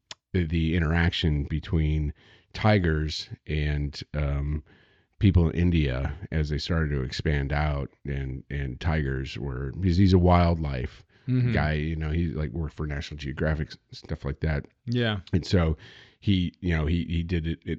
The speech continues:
Speaker 1: it's pretty much a thing about interaction of humans and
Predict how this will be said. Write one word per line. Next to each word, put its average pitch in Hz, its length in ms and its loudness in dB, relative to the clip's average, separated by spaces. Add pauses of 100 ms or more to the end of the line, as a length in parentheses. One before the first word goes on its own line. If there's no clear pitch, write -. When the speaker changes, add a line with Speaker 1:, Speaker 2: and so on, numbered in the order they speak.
Speaker 1:
it's 80 120 -8
pretty 110 220 4
much 95 220 2
a 82 60 0
thing 87 240 2
about 78 260 0
interaction 78 640 -4
of 69 100 -8
humans 73 560 -4
and 71 400 -8